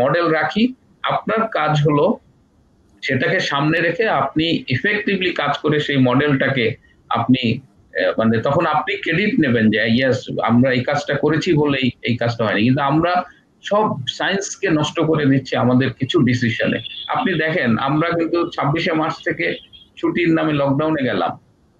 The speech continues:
যাই ছিল, লোকজন যদি তার গ্রামে থাকতো,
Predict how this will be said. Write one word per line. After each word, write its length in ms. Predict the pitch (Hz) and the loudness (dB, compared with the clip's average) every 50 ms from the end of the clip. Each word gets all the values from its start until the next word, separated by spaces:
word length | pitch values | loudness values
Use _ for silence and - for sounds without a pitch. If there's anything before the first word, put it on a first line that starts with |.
| _ _ _ _ - | _ _ _ _ -10
যাই 340 | - 170 190 220 233 247 214 - | -6 -4 -2 -2 -2 -2 -2 -2
ছিল, 260 | - - - 120 107 90 - - | -2 0 2 2 2 2 2 0
লোকজন 340 | 120 143 156 147 170 175 180 | 0 0 0 0 0 2 2
যদি 220 | 175 180 180 185 | 0 0 0 -2
তার 220 | 185 180 170 170 156 | -2 -2 -2 0 0
গ্রামে 360 | 139 143 139 139 143 151 151 | 0 0 0 0 0 0 0
থাকতো, 440 | 147 156 131 - - _ - - | -2 -2 -4 -6 -8 _ -12 -14